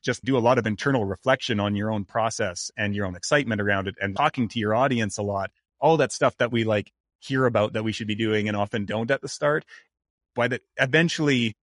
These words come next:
you keep doing it long enough and you start to have these conversations with your listeners and you realize, like, "Oh, this is, this is why everybody says that I should be doing that, 'cause I get more ideas. I get an understanding of what's working, of what's not working, of what the gaps are. They give me content ideas." Like, everything just becomes better.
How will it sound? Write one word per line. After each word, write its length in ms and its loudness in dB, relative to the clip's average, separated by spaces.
you 140 -2
keep 240 -8
doing 220 4
it 80 0
long 200 2
enough 160 0
and 100 -2
you 60 -4
start 240 -2
to 80 -8
have 180 0
these 160 -4
conversations 640 -4
with 160 -8
your 140 -4
listeners 640 -6
and 320 -4
you 80 -6
realize, 340 0
like, 220 -8
"Oh, 120 -8
this 220 -10
is, 160 -10
this 140 -6
is 80 -8
why 120 0
everybody 240 0
says 260 2
that 120 2
I 60 4
should 160 -8
be 80 -4
doing 320 -2
that, 220 -8
'cause 140 -10
I 100 0
get 180 -2
more 200 0
ideas. 440 -2
I 80 2
get 200 2
an 100 2
understanding 460 0
of 80 -6
what's 200 -4
working, 380 0
of 100 0
what's 200 -6
not 220 0
working, 300 -2
of 80 -2
what 140 -4
the 60 -10
gaps 400 0
are. 200 4
They 100 2
give 140 -6
me 120 -6
content 440 -2
ideas." 460 0
Like, 140 -2
everything 360 -4
just 160 -6
becomes 320 -6
better. 420 0